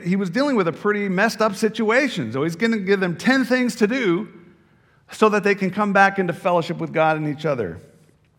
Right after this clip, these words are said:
And he sums it up in verse six, "But he gives us more grace." That is why the scripture says, he's quoting a proverb, "God opposes the proud, but gives grace to the humble." At the core of their selfish desires was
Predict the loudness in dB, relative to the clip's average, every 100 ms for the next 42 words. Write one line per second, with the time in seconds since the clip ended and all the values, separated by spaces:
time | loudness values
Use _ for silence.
0 | _ _ _ _ -10 -4 -2 0 0 2
1 | 2 0 -2 -4 -4 -4 -6 -6 -6 -4
2 | -2 -2 -2 -4 -4 -4 -6 -14 -8 -6
3 | -6 -8 -14 -18 -20 _ _ _ _ _
4 | _ _ _ 2 4 4 2 0 2 -2
5 | -4 -6 -6 -6 -2 -2 -2 -4 -2 -2
6 | -2 -2 2 2 2 -2 0 0 -2 -4
7 | -4 -2 -4 -6 -8 -10 -8 -6 -4 -4
8 | -8 -8 -8 -8 -16 -20 _ _ _ _
9 | -8 -6 -6 -8 -8 -8 -6 -6 -6 -10
10 | -16 -10 -8 -8 -6 0 4 4 2 -2
11 | 0 0 2 2 -2 -8 -16 -2 0 0
12 | -8 -10 -6 -4 -2 -2 -4 -10 -20 _
13 | _ -10 -10